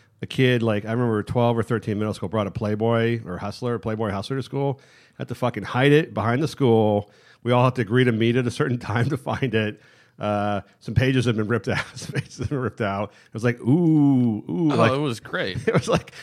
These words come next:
Speaker 1: I mean, it was, but at that time, that was like, that was our internet,
Speaker 2: I
Speaker 1: right?
Speaker 2: remember my friend had a, a couple porn V H S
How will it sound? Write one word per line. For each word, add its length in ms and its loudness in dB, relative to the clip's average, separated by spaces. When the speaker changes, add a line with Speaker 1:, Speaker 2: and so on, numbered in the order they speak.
Speaker 1:
I 60 -2
mean, 260 2
it 80 0
was, 240 0
but 280 -4
at 160 4
that 180 4
time, 160 2
that 100 2
was 160 4
like, 200 2
that 140 -4
was 120 0
our 120 0
internet, 360 -2
Speaker 2:
I 40 -6
Speaker 1:
right? 100 -2
Speaker 2:
remember 280 2
my 220 0
friend 420 -4
had 240 -6
a, 280 -6
a 60 -8
couple 340 -4
porn 640 -6
V 260 -4
H 220 -4
S 340 -8